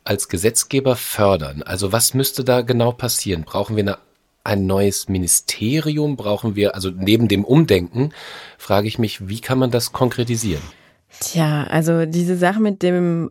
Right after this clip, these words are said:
Speaker 2: Freundinnenschaftssplitting oder ich spreche auch von, glaub ich, Gemeinschaftssplitting oder W-G-Splitting.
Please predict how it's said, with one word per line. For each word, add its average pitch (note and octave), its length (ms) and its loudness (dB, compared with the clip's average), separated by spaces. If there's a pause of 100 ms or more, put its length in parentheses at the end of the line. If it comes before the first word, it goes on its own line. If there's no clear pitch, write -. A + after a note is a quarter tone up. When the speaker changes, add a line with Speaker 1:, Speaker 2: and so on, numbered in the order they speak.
Speaker 2:
Freundinnenschaftssplitting G3+ 2000 -2
oder E3+ 160 0
ich E3 280 -6
spreche F#3 440 0
auch E3+ 140 0
von, D#3+ 420 -2
glaub D3 240 -6
ich, D3+ 160 -8
Gemeinschaftssplitting F3 1300 0
oder D#3+ 260 0
W-G-Splitting. F3+ 880 0